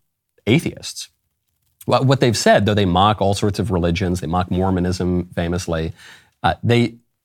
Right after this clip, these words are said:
they say that of all the crazy, wild religious claims out there, I think it was Trey Parker made this point. He said, "The craziest one I've ever heard is that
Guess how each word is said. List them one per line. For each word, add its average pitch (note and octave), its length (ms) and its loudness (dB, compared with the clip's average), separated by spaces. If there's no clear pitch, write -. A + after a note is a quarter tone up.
they C3 120 4
say F#3 220 2
that C#3 80 2
of A#2 80 2
all F#3+ 220 4
the C3+ 100 2
crazy, B2+ 480 2
wild A#2 580 4
religious G#2+ 380 0
claims D3 320 0
out E2+ 180 0
there, D#2+ 260 -4
I - 100 0
think F#3 120 2
it G3+ 40 2
was C3+ 100 0
Trey G#2+ 140 2
Parker G#2 280 0
made D#2+ 160 -4
this - 100 -10
point. C#2 220 -8
He G#2 80 -4
said, G2 160 -2
"The F#2 60 -2
craziest F#3 560 -2
one A#2+ 120 2
I've G2+ 160 0
ever F#2+ 220 0
heard F2 460 -2
is F#2 140 -6
that F#2+ 200 -2